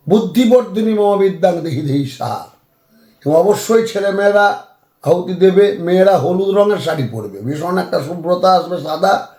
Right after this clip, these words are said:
যেমন আমি বলি, হলুদ রঙের শাড়িটা ওই দিন বেশি প্রকাশ করবে। ছেলেদের উদ্দেশ্যে হবে হলুদ রঙের পাঞ্জাবি পরবে, হলুদ পাঞ্জাবি খুব শুভ। শুভ কাজে হরিদ্রাব আমাদের লাগে, আপনারা জানেন, বিয়েতে সময় হরিদ্রা লাগে,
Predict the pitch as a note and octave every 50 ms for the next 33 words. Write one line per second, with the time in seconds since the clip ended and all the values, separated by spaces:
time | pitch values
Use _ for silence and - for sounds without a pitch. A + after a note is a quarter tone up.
0 | _ _ _ - - D3 D#3 D#3+ E3 E3 E3 D#3+ D#3+ F3+ F#3 G3+ A3+ C#4+ D4+ -
1 | _ _ _ _ _ _ _ _ _ _ _ _ - - G3 A3 B3 B3 A#3 A#3+
2 | A#3+ A#3 A#3+ G#3 - - F#3 G3+ G3+ F#3+ G3+ G3 F#3 F3 F3+ F3 E3+ D#3+ D3+ C3
3 | C#3 C#3 C3+ A#2+ A#2+ A2+ - - - G#2+ - - - - _ _ _ _ _ _
4 | _ _ - - - A3 A#3 A#3 B3 A#3+ A#3+ A#3+ A3 A#3 A#3+ A3 A#3+ B3 B3 A#3+
5 | - F#3+ A3+ B3 B3+ C4 C4 C4+ C4 B3+ B3+ A#3 G#3 A#3+ A3+ G#3+ G#3 F#3+ E3+ D3+
6 | C3 C3 B2 G2+ F#2 - - - B2 E3 G#3 A3+ - - A3 G#3+ G#3 G#3 G#3 G3+
7 | G3 F3+ F#3 F#3 - - F#3 D#3 A#2+ A2 G#2+ - - _ _ _ _ _ _ _
8 | _ _ _ _ _ - - - G#3 G#3 A#3 A#3+ A#3 A3+ A3 A3 A3+ A#3+ G3+ F3
9 | G#3 G#3 G3 F#3 F#3+ A3 A3 G#3 A3 G#3+ G#3+ G#3 G#3 G#3 G3+ G3 F#3 F3+ F#3+ F3+
10 | - E3+ F3 F3 D#3+ D3+ D#3 D3+ D3 C#3 C#3 D#3+ F3+ F#3 F3+ F3+ G3 D#3+ B2+ -
11 | F3+ F#3+ F#3+ F#3 F3+ D#3+ D3+ E3 E3+ D#3+ D#3 D#3 F3 E3+ F3 F3 D3+ D#3 D#3 D3
12 | C#3+ D3+ - - -